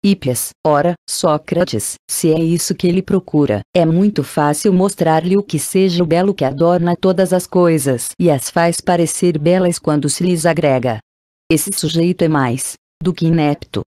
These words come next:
e nada entende das coisas belas. Se lhe respondesses, "O belo, a respeito do qual me interrogas, não é senão o ouro", ele ficaria confuso e não persistiria em contestar-te. Todos nós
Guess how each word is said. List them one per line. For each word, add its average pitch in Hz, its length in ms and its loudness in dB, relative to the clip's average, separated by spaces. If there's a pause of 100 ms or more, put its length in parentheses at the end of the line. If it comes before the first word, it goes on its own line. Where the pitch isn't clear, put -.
e 202 80 2
nada 151 340 2
entende 170 460 0
das 156 240 -2
coisas 160 460 2
belas. 123 560 -2 (520)
Se - 220 -2
lhe 165 80 2
respondesses, 139 920 0 (380)
"O 202 120 0
belo, 143 400 0 (120)
a 156 80 -2
respeito 151 640 -2
do 151 140 -2
qual 147 280 0
me 190 120 2
interrogas, 143 800 -2 (120)
não 208 240 2
é 226 120 0
senão 160 440 0
o 156 60 -2
ouro", 147 380 0 (120)
ele 180 200 0
ficaria 180 520 0
confuso 156 840 0
e 190 80 4
não 185 200 4
persistiria 214 840 0
em 208 140 2
contestar-te. 165 1000 -2 (500)
Todos 151 360 0
nós 127 420 -2